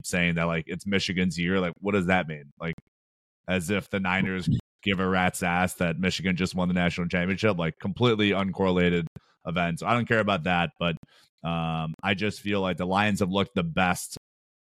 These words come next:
of those four. The Ravens look good too. So yeah, like I said, clearly I'm, I'm undecided. That's the longest odds. You get seven times your money in the Lions versus <laughs> the Niners are plus one forty-five. That's crazy.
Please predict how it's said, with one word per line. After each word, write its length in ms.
of 260
those 340
four. 680
The 160
Ravens 340
look 160
good 200
too. 300
So 180
yeah, 180
like 160
I 60
said, 280
clearly 320
I'm, 200
I'm 200
undecided. 600
That's 200
the 80
longest 400
odds. 260
You 60
get 140
seven 280
times 260
your 80
money 180
in 100
the 60
Lions 440
versus 500
<laughs> 80
the 280
Niners 300
are 60
plus 320
one 260
forty-five. 600
That's 200
crazy. 640